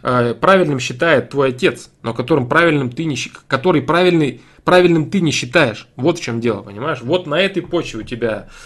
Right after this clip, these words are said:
недопонимание, а не на почве того, что чего-то там ты не можешь, э, устроить семью, если вдруг у тебя там нету каких-то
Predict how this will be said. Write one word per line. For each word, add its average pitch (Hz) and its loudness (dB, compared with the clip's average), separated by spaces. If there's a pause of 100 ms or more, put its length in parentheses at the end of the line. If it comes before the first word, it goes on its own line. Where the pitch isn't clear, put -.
(220)
недопонимание, 123 0
а 113 -2
не 127 0
на 131 -2
почве 156 -2
того, 120 0
что 107 -4 (380)
чего-то 131 -4
там 107 -4 (300)
ты 131 -2
не 131 0
можешь, 117 0
э, 107 0
устроить 107 0
семью, 147 0
если 139 0
вдруг 123 -4
у - -6
тебя 123 -2
там 104 -8 (320)
нету 123 -4
каких-то 110 -4